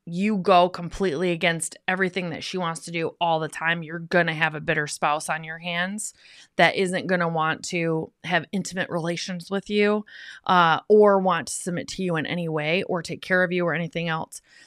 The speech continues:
You need to look at it as you have the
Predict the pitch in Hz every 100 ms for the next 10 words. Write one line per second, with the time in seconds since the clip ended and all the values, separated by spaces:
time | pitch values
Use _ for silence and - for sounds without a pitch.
0 | - _ 185 220 240 240 220 196 202 202
1 | 196 175 165 - 185 165 160 165 - _
2 | _ _ 170 180 220 226 226 208 185